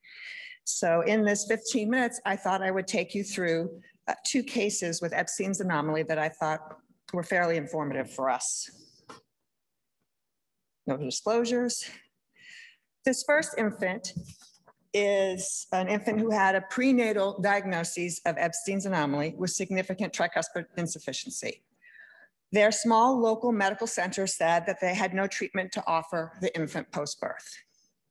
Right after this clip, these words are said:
The family sought out the De Silvas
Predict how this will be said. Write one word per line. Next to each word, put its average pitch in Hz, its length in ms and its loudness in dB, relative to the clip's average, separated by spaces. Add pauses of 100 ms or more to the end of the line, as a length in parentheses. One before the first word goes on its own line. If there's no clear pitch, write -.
(800)
The 185 180 2
family 220 300 2
sought 208 300 0
out 185 180 2 (180)
the 214 80 0
De 220 80 -2
Silvas 165 680 -2